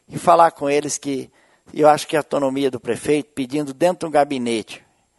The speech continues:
junto com a gente, que ele pediu isso pra fazer e até agora não se moveram.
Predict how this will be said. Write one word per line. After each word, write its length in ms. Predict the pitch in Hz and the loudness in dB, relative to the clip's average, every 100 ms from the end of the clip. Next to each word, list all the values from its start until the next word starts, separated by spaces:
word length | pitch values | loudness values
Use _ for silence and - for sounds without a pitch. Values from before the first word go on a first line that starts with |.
| _ _ | _ _
junto 400 | 110 156 180 151 | -6 -4 -4 -6
com 120 | - | -2
a 100 | 135 | -2
gente, 240 | 120 131 | -2 -6
que 100 | - | -6
ele 80 | 123 | -10
pediu 380 | - 131 127 147 | -8 -8 -4 -4
isso 320 | 131 147 - | -4 -8 -6
pra 180 | - 143 | 0 0
fazer 540 | - 123 113 135 139 - _ _ _ _ | 2 -2 0 -2 -4 -8 _ _ _ _
e 80 | 139 | -4
até 220 | 139 151 | -2 -2
agora 240 | 131 135 135 | 0 0 0
não 180 | 131 | -6
se 140 | 123 135 | -8 -2
moveram. 520 | 123 107 113 117 | 0 0 -2 -4